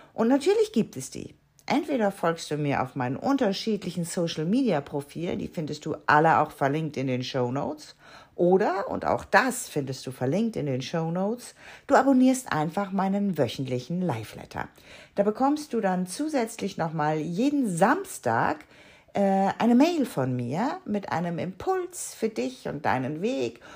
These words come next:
Und da drin habe ich natürlich auch immer ganz tagesaktuell sozusagen, was gerade im Angebot ist bei mir, was ich gerade mache, äh, was du vielleicht auch buchen kannst für deinen Weg. Und gerade jetzt im Herbst kommen ja wieder auch etliche Workshops in Präsenz,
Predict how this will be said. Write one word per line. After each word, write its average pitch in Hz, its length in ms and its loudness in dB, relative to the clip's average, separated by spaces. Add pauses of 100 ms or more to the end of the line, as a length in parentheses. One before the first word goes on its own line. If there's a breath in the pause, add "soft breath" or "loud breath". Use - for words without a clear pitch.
(140 loud breath)
Und 214 240 2
da 262 240 2
drin 208 340 0
habe 190 120 -2
ich - 80 -6
natürlich 190 380 -2
auch 196 80 -4
immer 196 180 0
ganz 254 420 -6 (300)
tagesaktuell 214 1040 2
sozusagen, 147 880 -2 (300 loud breath)
was 214 260 0
gerade 151 560 2 (200)
im 160 160 -2
Angebot 170 520 2
ist 151 240 -2
bei 139 100 0
mir, 139 380 0
was 139 140 -10
ich 143 100 -12
gerade 131 340 2
mache, 170 560 0 (540 loud breath)
äh, 156 300 2 (160)
was 196 180 -2
du 254 120 -2
vielleicht 180 440 4
auch 160 120 0
buchen 226 480 0
kannst 170 400 -2
für 156 100 -4
deinen 127 460 0
Weg. 117 360 -2
Und 151 160 -6
gerade 214 300 0
jetzt 196 260 0
im 175 120 -2
Herbst 139 400 -2
kommen 170 260 -4
ja 135 180 0
wieder 131 360 2
auch - 100 -2
etliche 151 580 -4
Workshops 147 520 -2
in 143 160 -8
Präsenz, 151 600 -2